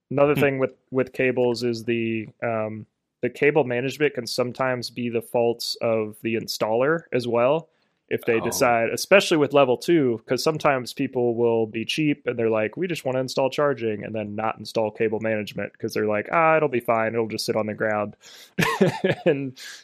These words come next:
Speaker 1: keep in mind, these are anywhere from, like, I've seen as short as, like,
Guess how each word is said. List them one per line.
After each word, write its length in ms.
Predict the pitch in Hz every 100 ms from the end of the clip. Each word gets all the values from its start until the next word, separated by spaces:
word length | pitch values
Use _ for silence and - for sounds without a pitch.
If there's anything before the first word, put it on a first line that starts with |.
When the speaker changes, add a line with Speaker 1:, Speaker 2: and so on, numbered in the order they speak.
| _
Speaker 1:
keep 220 | - 233 196
in 80 |
mind, 280 | 180 196 180
these 160 | 175 180
are 100 | 165
anywhere 400 | 165 156 160 156
from, 220 | 151 139
like, 480 | 131 127 120 - - -
I've 220 | 131 131
seen 560 | - 139 127 120 113 113 _ -
as 160 | 120 -
short 300 | 131 123 123
as, 140 | 117
like, 280 | 117 113